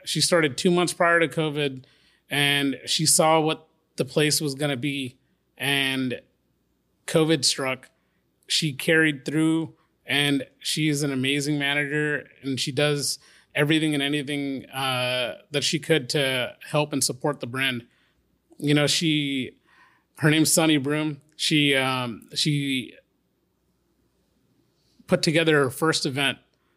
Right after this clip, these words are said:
uh, and, you know, it's music to my ears that someone who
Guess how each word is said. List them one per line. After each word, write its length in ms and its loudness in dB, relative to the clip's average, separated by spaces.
uh, 520 0
and, 440 -2
you 80 0
know, 80 2
it's 160 -2
music 320 2
to 80 -2
my 120 2
ears 480 2
that 500 2
someone 360 6
who 520 0